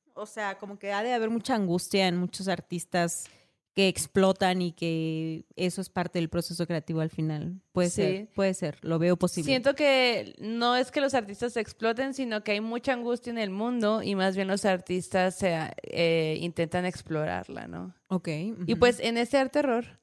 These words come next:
Speaker 2: les quiero
Speaker 1: Ajá.
Speaker 2: hablar de una escultora,
Speaker 1: Ujú.
Speaker 2: eh, que se llama Jessica Harrison. Ella es contemporánea y vive, eh, y trabaja en Edimburgo, Escocia.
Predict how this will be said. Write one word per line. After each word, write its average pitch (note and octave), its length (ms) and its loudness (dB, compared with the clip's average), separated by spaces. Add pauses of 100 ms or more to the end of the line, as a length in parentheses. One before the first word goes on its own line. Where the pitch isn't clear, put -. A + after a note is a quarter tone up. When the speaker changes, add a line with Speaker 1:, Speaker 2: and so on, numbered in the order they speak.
(100)
Speaker 2:
les F#3 180 0
quiero F#3+ 240 4
Speaker 1:
Ajá. G#3 80 6
Speaker 2:
hablar G3+ 380 2 (280)
de G#3 180 4
una A3 300 2
escultora, G3+ 760 -4 (300)
Speaker 1:
Ujú. G3 580 -10 (200)
Speaker 2:
eh, F#3+ 360 4
que G#3 80 0
se - 140 -2
llama G3+ 320 4
Jessica C4 600 2 (140)
Harrison. D#3+ 680 -4 (340)
Ella G#3+ 180 6
es A3 100 0
contemporánea G#3+ 1080 2 (760)
y A#3 360 2
vive, A#3+ 840 2
eh, F#3+ 260 4
y F#3+ 80 2
trabaja G3 640 4
en F#3 280 0
Edimburgo, F#3 840 2
Escocia. E3 920 -4